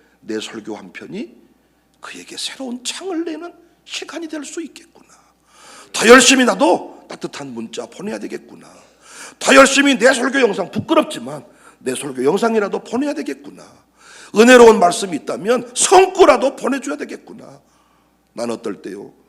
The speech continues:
권사님이, 집사님이 나한테 성구들 보낼 때가 있어. 극동방송 사장님도 한 번씩 성구를 보내.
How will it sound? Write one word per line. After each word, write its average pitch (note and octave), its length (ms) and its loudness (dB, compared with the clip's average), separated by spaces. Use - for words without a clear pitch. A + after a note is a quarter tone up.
권사님이, A3+ 560 -6
집사님이 C#3+ 600 -12
나한테 A#2+ 300 -12
성구들 F4 600 -6
보낼 - 200 -14
때가 - 220 -20
있어. - 260 -20
극동방송 C3 800 -8
사장님도 G3 760 -8
한 E3 140 -18
번씩 B2 200 -14
성구를 G#2 480 -14
보내. - 240 -20